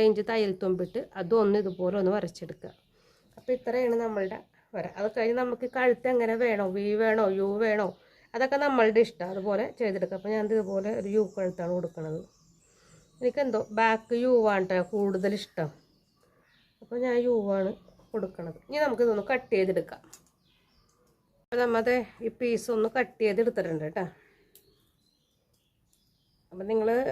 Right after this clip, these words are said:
ശരിക്കും പറഞ്ഞാൽ പേൾപ്പിന്നൊക്കെ കുത്തി കറക്റ്റായിട്ട് വെച്ചിട്ട് വേണം കട്ട് ചെയ്യാൻ. കാരണം നമ്മൾ ഇങ്ങനെയാണ് കട്ട് ചെയ്തെടുക്കണത്. അപ്പോൾ അതിവിടെ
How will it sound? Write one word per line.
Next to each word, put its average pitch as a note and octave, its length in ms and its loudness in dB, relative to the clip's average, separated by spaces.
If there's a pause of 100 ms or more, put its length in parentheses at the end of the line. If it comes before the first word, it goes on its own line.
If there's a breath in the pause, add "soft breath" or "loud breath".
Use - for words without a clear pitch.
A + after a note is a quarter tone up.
(220)
ശരിക്കും A3 340 -4
പറഞ്ഞാൽ A#3+ 340 4 (160)
പേൾപ്പിന്നൊക്കെ A3 640 0
കുത്തി B3 280 -2
കറക്റ്റായിട്ട് A3+ 520 -6
വെച്ചിട്ട് B3 260 -6
വേണം A3+ 220 0
കട്ട് A#3+ 200 -6
ചെയ്യാൻ. G#3 240 -2
കാരണം G3 260 -4
നമ്മൾ G#3 220 -2
ഇങ്ങനെയാണ് A3 360 2
കട്ട് A#3+ 220 -6
ചെയ്തെടുക്കണത്. F#3 580 -6 (1040 soft breath)
അപ്പോൾ - 160 -8
അതിവിടെ B3+ 360 4